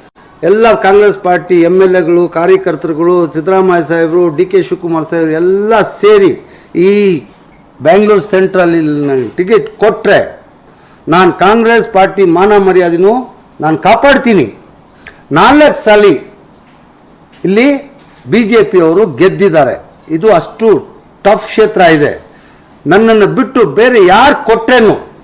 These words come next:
ಅಲ್ಲಿ ಗೆಲ್ಲಕ್ಕೆ ಸಾಧ್ಯವಿಲ್ಲ. ಕಷ್ಟ ಇರೋದ್ರಿಂದ ನಾನು ಸಿದ್ದರಾಮಯ್ಯ ಸಾಹೇಬ್ರಿಗೆ ಮತ್ತೆ, ಆ, ಡಿ ಕೆ ಶಿವಕುಮಾರ್ ಸಾಹೇಬ್ರಿಗೆ ಮತ್ತೆ ವೇಣುಗೋಪಾಲ್ ಸಾಹೇಬ್ರಿಗೆ ಸುರ್ಜೇವಾಲಾ ಸಾಹೇಬ್ರಿಗೆ ನಾನು ಮನವಿ ಮಾಡಿ ಕೇಳ್ಕೊಳ್ಳೋದಂದ್ರೆ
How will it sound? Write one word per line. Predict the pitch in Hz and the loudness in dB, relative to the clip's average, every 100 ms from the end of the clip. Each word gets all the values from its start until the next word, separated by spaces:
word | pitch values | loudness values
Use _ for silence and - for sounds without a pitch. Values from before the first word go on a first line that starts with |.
| _ _ _ - | _ _ _ -6
ಅಲ್ಲಿ | 160 190 | -2 0
ಗೆಲ್ಲಕ್ಕೆ | 170 151 208 208 - 196 | 2 2 2 0 0 -2
ಸಾಧ್ಯವಿಲ್ಲ. | - - 147 165 143 165 139 117 - - _ | -2 -10 -2 -2 0 0 0 -2 -8 -12 _
ಕಷ್ಟ | 196 208 - | -2 -2 0
ಇರೋದ್ರಿಂದ | 247 220 233 254 220 190 180 180 180 - 165 | 0 2 2 2 2 2 4 2 2 -2 -2
ನಾನು | 165 214 240 196 208 | 2 2 2 2 0
ಸಿದ್ದರಾಮಯ್ಯ | 208 190 226 233 226 208 | -2 -4 0 0 0 0
ಸಾಹೇಬ್ರಿಗೆ | 202 185 185 175 190 | 0 0 0 0 0
ಮತ್ತೆ, | 175 - 156 | -2 -4 -4
ಆ, | 104 - - - - 135 131 131 | -4 -12 -20 -20 -12 -2 -2 0
ಡಿ | 196 | -2
ಕೆ | - 233 | 0 0
ಶಿವಕುಮಾರ್ | - - 190 185 175 170 | 0 -2 0 0 -2 -2
ಸಾಹೇಬ್ರಿಗೆ | 160 156 156 | -2 0 -2
ಮತ್ತೆ | 180 165 151 160 143 127 101 - - | -2 -2 -2 0 0 0 -4 -16 -6
ವೇಣುಗೋಪಾಲ್ | 156 202 214 220 - 208 | 0 0 2 0 2 -2
ಸಾಹೇಬ್ರಿಗೆ | 175 185 185 180 196 185 | 2 2 2 2 2 0
ಸುರ್ಜೇವಾಲಾ | - 175 170 196 185 170 | -2 -6 0 2 2 0
ಸಾಹೇಬ್ರಿಗೆ | - 151 143 147 170 | -2 -4 -2 -2 -2
ನಾನು | 160 131 127 | -2 -2 -2
ಮನವಿ | 180 285 320 294 | 0 2 2 4
ಮಾಡಿ | 226 202 170 | 2 2 0
ಕೇಳ್ಕೊಳ್ಳೋದಂದ್ರೆ | - 220 233 208 170 160 151 135 151 180 | 0 0 2 0 2 0 -2 -2 -4 -6